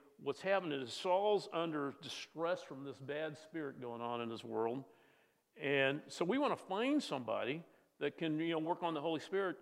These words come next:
or, or work on that evil spirit, and said, and Saul said unto his servants, "Provide me now a man that can play well and bring him to me." So who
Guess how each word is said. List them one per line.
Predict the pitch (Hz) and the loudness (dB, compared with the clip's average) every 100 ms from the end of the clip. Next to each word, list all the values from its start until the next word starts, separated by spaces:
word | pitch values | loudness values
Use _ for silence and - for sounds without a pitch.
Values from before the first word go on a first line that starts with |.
| - | -4
or, | 151 147 | 0 0
or | 151 151 | 2 2
work | 165 160 | 2 2
on | |
that | 151 147 | 2 2
evil | 165 160 143 | 0 0 0
spirit, | - 180 190 175 147 | 0 4 6 4 2
and | 131 | -4
said, | - 139 135 - | 2 4 4 0
and | 127 | -8
Saul | - 143 156 | 0 4 4
said | 156 170 | 6 4
unto | 156 170 | 4 2
his | 165 | 0
servants, | - 127 123 - | 2 2 0 -4
"Provide | - 135 143 156 180 | -4 4 6 8 6
me | 180 | 4
now | 139 135 | 2 2
a | 135 | 2
man | 135 135 | 0 0
that | 127 | -2
can | 123 | -4
play | 120 143 143 143 | -6 0 4 4
well | 120 127 135 151 151 - - - - | 4 6 8 8 4 -4 -18 -20 -8
and | 131 117 | -4 -2
bring | 131 139 | 0 0
him | 139 135 | 0 0
to | 143 | -2
me." | 123 101 - - _ _ _ - | -2 -4 -8 -20 _ _ _ -8
So | 135 131 - | -6 -6 -6
who | 185 185 208 | -4 -2 -2